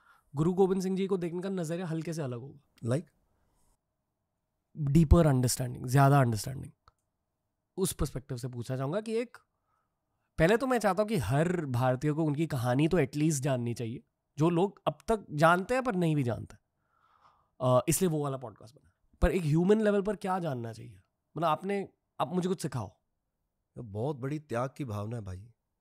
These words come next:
Speaker 2: मतलब, जब अपने और पराये में भेद खत्म हो जाए, वो बात है। वो है रब का गुण। जब सब अपने लगते हैं, जब आप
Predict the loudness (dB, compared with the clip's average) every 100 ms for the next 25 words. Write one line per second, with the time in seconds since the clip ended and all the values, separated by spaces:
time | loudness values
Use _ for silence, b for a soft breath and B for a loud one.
0 | _ -16 -12 -8 -10 -12 _ _ _ _
1 | _ _ _ _ _ _ _ _ _ _
2 | _ -14 -6 -6 -4 -6 -4 -2 -2 -2
3 | -2 -2 -2 -2 -4 -4 -4 -4 -2 0
4 | 0 -4 -6 -10 _ _ _ _ _ _
5 | _ _ _ _ _ _ _ _ _ _
6 | -14 -6 -2 -2 -4 -8 -16 -20 _ _
7 | _ _ _ _ _ -10 -4 -2 -2 -4
8 | -12 _ _ _ _ _ _ -6 -4 0
9 | -2 -2 -6 -6 -8 -12 -18 _ _ _
10 | _ _ _ _ _ _ _ _ _ _
11 | -12 -10 -6 -4 -4 -4 -6 -8 -10 -14
12 | -18 -18 _ _ _ _ _ _ _ _
13 | -14 -4 -2 0 0 -2